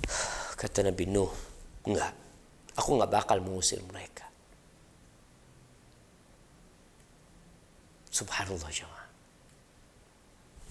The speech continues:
Ana jadi ingat dengan kisahnya Usama.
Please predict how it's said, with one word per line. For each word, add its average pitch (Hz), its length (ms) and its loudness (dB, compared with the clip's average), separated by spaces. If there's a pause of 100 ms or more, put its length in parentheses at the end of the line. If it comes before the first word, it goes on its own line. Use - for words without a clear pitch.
(140)
Ana 120 160 0
jadi 107 240 2
ingat 107 400 -2
dengan 98 160 -6
kisahnya - 560 2 (1800)
Usama. 110 560 8